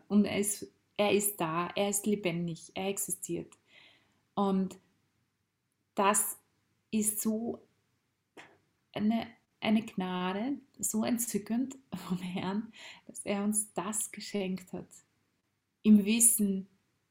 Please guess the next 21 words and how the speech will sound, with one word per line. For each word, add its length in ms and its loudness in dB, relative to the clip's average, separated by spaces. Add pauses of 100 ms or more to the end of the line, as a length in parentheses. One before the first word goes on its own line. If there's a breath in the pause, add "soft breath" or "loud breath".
(100)
dass 180 0
wir 120 0
dazu 320 0
neigen, 360 0
Männer 280 -2
zu 180 -14
vergötzen. 720 -4 (1900)
Dass 180 -6
er 120 -4
beschlossen 540 -6
hat, 120 -8 (180)
na, 120 -4
dann 260 -6
werde 160 -8
ich 120 -16
halt 180 -8
ein 120 -4
Mann, 260 -6 (380)
damit 240 -6
ich 200 -12
wieder, 300 -4